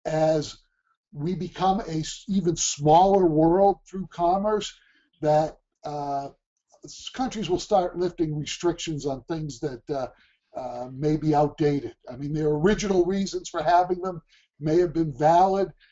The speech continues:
but times have changed, and, uh, it's a new century, and, uh, I think you'll see that, uh, a lot of things will open up. Um, but, uh, if you know right, if you know ahead of time that a certain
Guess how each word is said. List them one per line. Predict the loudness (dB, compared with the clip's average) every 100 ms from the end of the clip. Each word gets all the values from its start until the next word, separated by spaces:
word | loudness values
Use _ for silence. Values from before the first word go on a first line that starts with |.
| _ _
but | -4 -4 -2
times | 0 0 0
have | -2 -4
changed, | -4 -4 -4 -4 -6 -6
and, | -6 -6 -6
uh, | -4 -4 -4
it's | -8 -10
a |
new | -6 -6
century, | -4 -4 -4 -4 -2 2 4 2
and, | -2 -10 -8
uh, | -8 -8 _ _ -16
I | -8
think | -8 -4
you'll | -2 -2
see | 0 0 0 0
that, | -4 -4 -4
uh, | -2 -4 -6
a |
lot | 0 0 0
of | -4
things | -8 -4
will | -2
open | -2 -4 -8
up. | -8 -10 _ _ _ _
Um, | -10 -6 -4 -6 -8 -18 _ _ -4
but, | -2 -2 -6 _ _ _ _
uh, | -18 -16 -18 -20 -18 -8
if | -8 -2
you | 0
know | 4 6 8 8 4
right, | 0 2 2 0
if | -8 -6
you | -4 0
know | 4 4 2 0
ahead | 0 0 0 0
of | -2
time | -6 -12 -12 -16 -18 _ _ _
that | -6 -6
a |
certain | -6 0 0 0